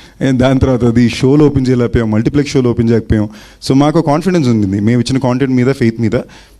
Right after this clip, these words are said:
మేము చాలా ముఖ్యంగా మేము ఈ షోస్ ఎందుకు ముందు అనుకున్నామంటే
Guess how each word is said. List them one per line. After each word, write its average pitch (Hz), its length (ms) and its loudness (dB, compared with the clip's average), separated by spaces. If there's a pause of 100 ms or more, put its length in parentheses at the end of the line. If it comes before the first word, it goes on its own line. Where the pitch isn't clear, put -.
(160)
మేము 147 200 0
చాలా 160 200 0
ముఖ్యంగా 196 360 -2
మేము 180 160 2
ఈ 147 40 2
షోస్ 165 260 0
ఎందుకు 165 240 2
ముందు 156 200 2
అనుకున్నామంటే 135 640 0